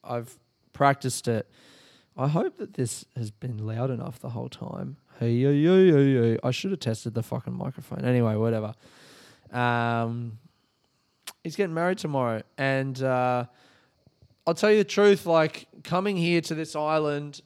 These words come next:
and checking into the hotel room that I booked for me and my girlfriend that we were supposed to be here together,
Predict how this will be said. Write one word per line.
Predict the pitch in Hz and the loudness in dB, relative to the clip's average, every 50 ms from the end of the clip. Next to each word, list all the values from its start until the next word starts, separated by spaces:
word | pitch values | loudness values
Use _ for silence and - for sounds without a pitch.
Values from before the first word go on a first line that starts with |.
| - | -6
and | - 135 135 135 135 135 135 135 135 135 131 123 123 - _ _ | -2 0 0 2 0 0 -2 -4 -4 -6 -10 -12 -16 -18 _ _
checking | - - 160 156 151 165 156 | -4 -2 0 0 0 -2 -4
into | 156 156 147 | -4 -2 -2
the | 143 143 143 | -2 0 2
hotel | 143 143 147 139 - - 139 143 147 151 151 156 156 151 | 2 2 2 0 0 0 4 6 6 6 6 4 2 0
room | 139 139 143 156 156 156 156 156 156 156 | -2 0 0 2 2 2 2 0 0 0
that | 139 147 139 | 0 2 2
I | 139 135 | 2 2
booked | 127 123 147 151 156 147 - - - - - _ - - _ _ _ _ _ _ | 2 2 2 4 4 2 0 -4 -14 -16 -16 _ -20 -20 _ _ _ _ _ _
for | - - - 147 143 | -18 -6 -2 -2 0
me | 143 143 143 147 151 151 151 151 | 0 2 2 2 2 2 2 0
and | 151 151 | 0 -2
my | 147 147 147 147 | -2 -2 -4 -4
girlfriend | 135 147 143 143 143 139 - - 151 151 151 151 | -2 2 2 2 2 2 0 0 0 0 2 0
that | 147 123 | 0 0
we | 135 147 | 2 2
were | 147 143 | 2 0
supposed | - 139 - - 143 135 - | -2 -4 -2 -2 -2 -2 -2
to | 139 | -6
be | 131 123 143 143 135 | -6 -4 -2 -2 -2
here | 127 143 139 135 | -2 -4 -4 -4
together, | - - 135 120 135 135 135 131 139 139 139 139 139 | -6 -8 -6 -2 0 0 0 2 2 0 0 0 -4